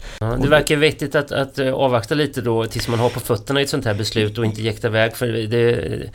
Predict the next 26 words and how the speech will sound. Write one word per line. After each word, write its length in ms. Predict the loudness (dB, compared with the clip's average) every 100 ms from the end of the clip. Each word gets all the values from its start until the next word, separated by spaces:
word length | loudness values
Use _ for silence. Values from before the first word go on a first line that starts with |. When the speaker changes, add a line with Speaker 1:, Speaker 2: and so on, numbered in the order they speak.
| -4
Speaker 2:
Ja. 140 | 0 2
Speaker 1:
Om 100 | 4
man 80 |
läste 280 | 4 4 0
tidningarna 400 | 2 4 6 4
så 140 | 2 2
verkar 320 | 2 2 2
det 100 | 0
som 180 | 2 0
att 160 | 0
de, 180 | -2 -2 -4 -8 -10 -2
Speaker 2:
Mm. 140 | 0 0
Speaker 1:
att, 160 | 0
att 180 | -2 -2
det, 420 | 0 0 0 -2 -4
att 140 | -2
de 400 | -2 0 0 -2 -6 -12 -12 -4
när 160 | -2
som 160 | 0 0
helst 160 | 0 -2
skulle 400 | -2 0 0 -2
ta 160 | -6
beslut 420 | -6 -4 -4 -2
om 60 | 0
det 100 |
Speaker 2:
Nej, 40 | 0